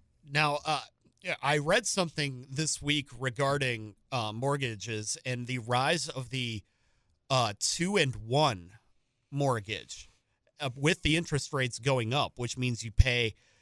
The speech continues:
uh, two percent of your interest rate for your first year up front and one percent of your interest rate for your second year up front. You p-, you kinda put that down and they put it in escrow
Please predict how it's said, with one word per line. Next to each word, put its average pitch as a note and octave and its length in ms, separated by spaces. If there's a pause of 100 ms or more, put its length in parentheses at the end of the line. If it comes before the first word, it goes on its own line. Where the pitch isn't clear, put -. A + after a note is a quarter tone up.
(140)
uh, G#2+ 200
two E3+ 200
percent D3 420
of A2+ 160
your B2 120
interest C3+ 420
rate B2+ 180
for - 100
your A#2 140
first C3 460
year A#2+ 340 (180)
up B2+ 140
front B2 480 (100)
and A2+ 260
one D#3 220
percent - 380
of A2 80
your A2+ 120
interest A#2 340
rate B2 140
for C3+ 100
your C3 120
second F3 400
year A2 220 (120)
up B2 180
front. G#2+ 400
You A2+ 80
p-, - 240
you C3+ 100
kinda D#3 220
put - 220
that C3+ 240
down D#3+ 300
and B2 100
they B2 100
put D3 180
it C3+ 140
in A2+ 180
escrow G2+ 520